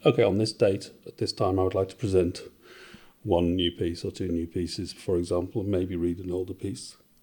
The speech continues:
Um, I'm finding that really helpful for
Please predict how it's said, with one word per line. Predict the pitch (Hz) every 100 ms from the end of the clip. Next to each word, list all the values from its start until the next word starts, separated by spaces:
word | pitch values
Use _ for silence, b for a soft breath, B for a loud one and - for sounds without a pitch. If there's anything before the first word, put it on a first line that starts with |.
| b b b b b b
Um, | - 98 92 92 90
I'm | 104
finding | 95 113 98 92
that | 90
really | 110 95 92 87
helpful | - 101 - - 95
for | -